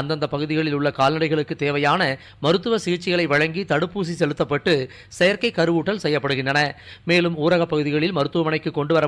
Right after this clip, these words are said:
முடியாத கால்நடைகளை கால்நடை மருத்துவர்கள் நேரில் சென்று சிகிச்சை அளிக்கின்றனர். இதனிடையே நாமக்கல் மாவட்டத்தில் கால்நடைகளுக்கு உடனுக்குடன் அவசர சிகிச்சை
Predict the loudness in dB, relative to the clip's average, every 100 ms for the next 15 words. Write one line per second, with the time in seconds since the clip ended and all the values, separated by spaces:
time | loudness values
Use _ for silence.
0 | 0 0 0 2 2 2 0 0 0 -2
1 | -10 -8 2 2 4 0 0 0 0 0
2 | 2 2 2 0 -2 0 -2 -2 -4 0
3 | 0 0 -2 0 0 -2 -6 -20 -20 -10
4 | 0 0 2 2 2 2 0 -2 -2 -2
5 | -2 -4 -6 -6 0 2 2 0 -2 -2
6 | -2 0 0 -2 -2 -4 0 0 0 -2
7 | -4 -2 -4 0